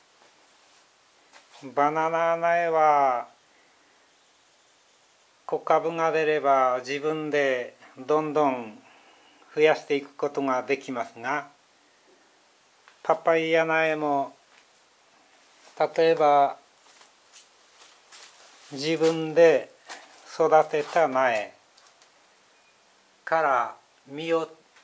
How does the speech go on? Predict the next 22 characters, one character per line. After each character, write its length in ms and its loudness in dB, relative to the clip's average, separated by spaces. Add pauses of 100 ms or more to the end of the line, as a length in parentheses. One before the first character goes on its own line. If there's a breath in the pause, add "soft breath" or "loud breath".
(100)
収 340 -10
穫 380 -2
し 160 -16
て、 400 0 (120)
そ 320 -2
の 200 -6
種 400 0
を 180 -4
ま 320 0
い 160 -10
て、 460 -4 (1900)
自 200 -12
前 320 2
の 180 -4
苗 300 0
を 160 0
増 80 -8
や 200 0
し 120 -16
て 140 -4
い 100 -8
く 340 -18